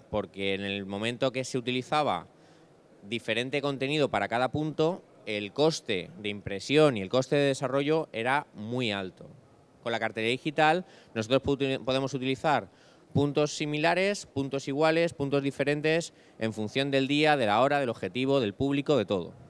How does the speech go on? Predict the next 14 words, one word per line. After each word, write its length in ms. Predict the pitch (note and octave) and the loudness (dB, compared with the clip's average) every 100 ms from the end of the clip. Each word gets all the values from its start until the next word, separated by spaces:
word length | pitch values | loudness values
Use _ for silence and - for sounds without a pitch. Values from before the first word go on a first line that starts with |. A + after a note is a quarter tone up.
| - - - - _ _ - - _ - _ _ - | -20 -20 -20 -20 _ _ -20 -20 _ -20 _ _ -4
Otras 280 | A2+ A#2+ A#2 | 0 0 0
formas 280 | C3 B2+ B2 | 0 2 2
de 80 | B2 | 2
llamar 400 | B2 C3 C3 G2 - - | 2 4 2 0 -12 -8
al 160 | G#2+ F#2+ | -4 -2
digital 320 | A2 A2+ A2 | 0 2 2
signage, 580 | C#3 D3 D#3 G3 - - | 2 2 2 0 -2 -12
pues, 140 | A2+ | -12
sería 220 | - G#2+ | -4 0
el 100 | A2 | 0
digital 300 | G#2+ A2 A2 | -2 -4 -2
out 120 | G#2+ G#2+ | -2 -4
of 140 | G#2 | -8
home, 420 | D3+ E3+ E3+ F3 | 0 2 2 0